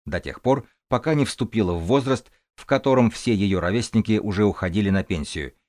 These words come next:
и не поняла, наконец, что сама на короткое время запланировала собственный путь к призванию. Вспомните Ван Гога, который всякий раз был уверен, что нашел себя,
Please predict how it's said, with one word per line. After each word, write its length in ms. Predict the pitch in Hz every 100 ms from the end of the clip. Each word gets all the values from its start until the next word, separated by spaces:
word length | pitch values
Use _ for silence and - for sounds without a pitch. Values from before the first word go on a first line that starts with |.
| _ -
и 100 | 107
не 120 | 113
поняла, 400 | 120 120 127 123
наконец, 520 | 87 87 85 80 - _ _
что 220 | - 107
сама 380 | - 104 104 101
на 100 | 90
короткое 540 | - 98 95 - 80
время 440 | 82 107 117 110 - _
запланировала 840 | 101 120 120 120 120 131 123 117 113
собственный 600 | - 113 - 98 90 82
путь 260 | 117 110
к 120 | -
призванию. 640 | - 101 87 87 76 65 - _ _ _ _ _ _ _ _ -
Вспомните 680 | - - 101 110 131 -
Ван 260 | 110 92 92
Гога, 340 | 85 67 60 - _ _ -
который 380 | 110 123 117
всякий 420 | 110 - 127 - 104
раз 200 | 113 101
был 200 | 101 92
уверен, 420 | 95 135 120 - _ -
что 260 | - 139
нашел 360 | 123 123 127 110
себя, 380 | - 90 76